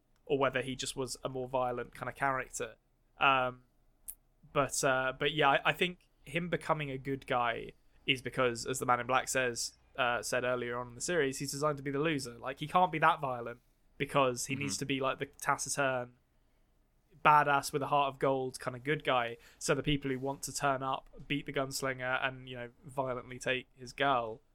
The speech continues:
Speaker 1: are, are able to live out that fantasy in relative, uh, relative safety. Um, so I, I, I feel like that's why they've, why they've changed him, and I, and I feel <laughs> like there's, um,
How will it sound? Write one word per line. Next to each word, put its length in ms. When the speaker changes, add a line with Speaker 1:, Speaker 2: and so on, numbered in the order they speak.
Speaker 1:
are, 560
are 200
able 440
to 220
live 320
out 260
that 200
fantasy 520
in 120
relative, 460
uh, 320
relative 380
safety. 540
Um, 500
so 160
I, 80
I, 200
I 40
feel 180
like 200
that's 220
why 200
they've, 240
why 160
they've 160
changed 400
him, 140
and 80
I, 140
and 100
I 40
feel 240
<laughs> 80
like 160
there's, 380
um, 300